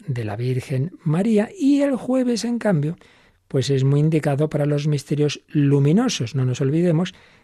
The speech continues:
de que el quinto misterio luminoso es la institución de la Eucaristía. Y claro, ¿eso cuándo fue? El Jueves Santo. Entonces, pues él sugirió poner para el jueves los misterios luminosos. Pero ahora fijaos bien en lo que añadió.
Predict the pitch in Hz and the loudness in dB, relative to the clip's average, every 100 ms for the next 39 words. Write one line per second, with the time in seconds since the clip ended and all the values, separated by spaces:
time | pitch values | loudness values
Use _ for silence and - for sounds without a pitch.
0 | _ 165 135 156 147 139 156 160 156 147 | _ -6 -2 2 0 0 2 4 4 4
1 | 165 151 151 - - 160 127 135 156 156 | 2 2 2 0 -2 0 0 0 2 2
2 | 151 160 147 139 151 165 175 - 175 156 | 0 -2 -2 -2 0 0 0 -2 -4 -2
3 | 175 165 156 151 156 143 131 123 117 117 | -2 -2 0 0 0 0 -2 -4 -6 -6
4 | - 240 - _ _ _ - 156 139 - | -4 -6 -6 _ _ _ -6 -4 -4 -6
5 | - 135 127 123 117 196 - 175 151 127 | -8 -4 -2 -2 -2 -4 -6 -8 -6 -6
6 | - 165 131 - _ - - _ _ - | -2 -2 -4 -8 _ -20 -20 _ _ -4
7 | 147 160 156 190 185 - 139 127 131 - | -2 2 2 0 -2 -4 -6 -4 -4 -6
8 | - - 156 170 135 139 156 - _ _ | -6 0 0 2 2 2 0 -8 _ _
9 | _ 139 131 131 123 _ 143 165 196 180 | _ -2 0 0 -2 _ -2 0 0 0
10 | 170 147 160 - _ _ _ - 139 147 | 0 0 -2 -8 _ _ _ -4 0 2
11 | 165 165 - 135 151 147 139 104 - - | 2 0 0 -2 0 0 0 -2 -8 -12
12 | - 247 285 370 - _ - - 247 - | -4 -4 -4 -8 -18 _ -6 -4 -4 -4
13 | 160 - 190 160 156 185 214 139 123 120 | -6 -2 -2 0 0 0 0 0 0 -4
14 | 107 92 - | -8 -10 -16